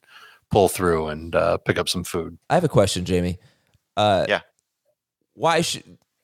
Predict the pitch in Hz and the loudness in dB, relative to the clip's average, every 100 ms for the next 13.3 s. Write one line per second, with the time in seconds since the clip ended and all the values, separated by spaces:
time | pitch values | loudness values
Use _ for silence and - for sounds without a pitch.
0 | _ 135 135 113 110 120 113 110 104 85 | _ 0 4 4 2 0 0 0 0 -2
1 | - _ - 214 196 - 175 147 143 131 | -12 _ -4 2 2 4 2 4 4 4
2 | 123 127 120 113 123 117 104 95 95 - | 2 2 2 2 2 0 -2 0 0 2
3 | 92 90 90 85 101 107 123 127 127 156 | 0 0 -2 -2 -2 0 2 4 4 2
4 | 160 180 185 165 147 156 139 139 131 127 | 4 4 4 4 2 2 2 2 2 2
5 | 123 117 113 113 143 113 101 113 110 110 | 4 4 4 2 2 2 0 2 2 2
6 | 123 151 147 - 180 170 220 202 156 139 | 2 0 0 0 2 2 2 2 2 4
7 | 131 - 135 120 113 117 101 110 - 98 | 2 2 2 2 2 0 2 -2 0 2
8 | 98 85 76 - - - _ _ _ _ | 2 2 -4 -6 -10 -10 _ _ _ _
9 | _ _ _ _ _ _ _ _ _ _ | _ _ _ _ _ _ _ _ _ _
10 | _ _ _ _ _ _ - 123 123 117 | _ _ _ _ _ _ -10 -8 -2 0
11 | 110 - 110 104 110 - - - 92 151 | 2 0 -2 2 0 0 -8 -2 0 0
12 | 80 76 78 90 85 - 85 87 92 92 | 0 -6 0 2 2 0 -6 -2 0 2
13 | 90 87 80 | 2 -2 -10